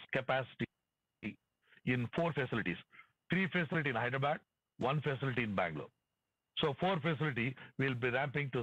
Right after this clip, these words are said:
seven hundred million doses capacity. That's how we are aiming on that. Uh, uh, but certainly, you know, a lot of hardship is going on. Uh, you know, logistics, reagent, chemical coming in. There's so many problems we're encountering in that.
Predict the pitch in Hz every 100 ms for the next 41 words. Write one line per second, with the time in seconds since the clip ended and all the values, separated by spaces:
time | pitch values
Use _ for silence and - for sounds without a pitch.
0 | - 123 127 123 120 117 120 110 120 113
1 | 104 - 123 110 92 87 69 - - _
2 | 123 123 - 117 - 127 135 127 _ -
3 | 117 107 120 123 107 101 95 92 - _
4 | - - - - 110 110 107 107 95 _
5 | - - - 117 123 113 165 165 160 147
6 | 120 123 _ - 127 131 120 _ _ -
7 | 120 143 180 165 135 156 - 156 127 110
8 | 120 120 113 92 76 - _ 113 123 113
9 | - - 135 127 123 110 127 127 123 -
10 | 120 - _ _ _ - 117 127 127 113
11 | 113 107 - - 131 131 127 113 123 123
12 | 113 110 101 - - 160 147 220 214 165
13 | 135 90 - - 107 98 107 104 110 101
14 | 95 92 87 78